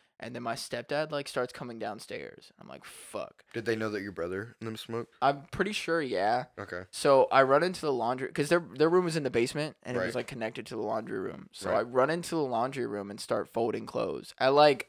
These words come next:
Speaker 1: eleven o'clock
Speaker 2: What
Speaker 1: at
Speaker 2: a
Speaker 1: night.
Speaker 2: fucking beast.
Speaker 1: And I'm, like, thirteen years old. So I'm definitely not folding clothes at eleven o'clock at night,
Speaker 2: Yeah.
Speaker 1: like, socks, whatever. So he walks into the room, and, like, I got my back to him, and he's, like, asked my brothers, he's like,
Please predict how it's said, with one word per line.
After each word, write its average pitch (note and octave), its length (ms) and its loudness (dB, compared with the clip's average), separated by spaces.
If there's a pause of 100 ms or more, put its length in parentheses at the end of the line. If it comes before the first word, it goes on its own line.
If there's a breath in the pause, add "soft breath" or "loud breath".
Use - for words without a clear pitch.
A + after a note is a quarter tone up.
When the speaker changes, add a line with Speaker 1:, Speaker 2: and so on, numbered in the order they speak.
Speaker 1:
eleven C#3+ 380 6
o'clock C3+ 320 4
Speaker 2:
What - 80 2
Speaker 1:
at F#3 60 4
Speaker 2:
a - 20 2
Speaker 1:
night. - 180 2
Speaker 2:
fucking A2+ 280 -2
beast. F#2+ 340 -6
Speaker 1:
And D#3+ 100 12
I'm, G3+ 120 12
like, G#3 260 10
thirteen E3 460 10
years C3 180 -2
old. A2 340 -4
So F#3 220 12
I'm F#3 340 12
definitely G#3 500 12
not F3 300 10
folding E3+ 320 8
clothes C#3 400 4
at B2+ 60 -2
eleven D3 300 6
o'clock C#3 320 6
at B2 120 4
night, A2+ 380 0
Speaker 2:
Yeah. A2+ 100 2
Speaker 1:
like, A2 260 0
socks, B2+ 380 6
whatever. A#2+ 420 -4 (380 loud breath)
So - 120 2
he D#3+ 40 6
walks E3+ 280 8
into F#3+ 180 -2
the C#3 80 6
room, C3+ 220 6
and, A#2 80 -2
like, A#2 120 2
I B2 60 4
got B2+ 140 6
my C3 80 6
back A#2 300 2
to A#2 120 -4
him, F#2 180 -4
and A#2+ 100 -10
he's, B2 260 -8
like, G#2 280 0
asked A2+ 200 -2
my A2 80 -4
brothers, A2 320 0
he's - 120 -14
like, G#2 180 -8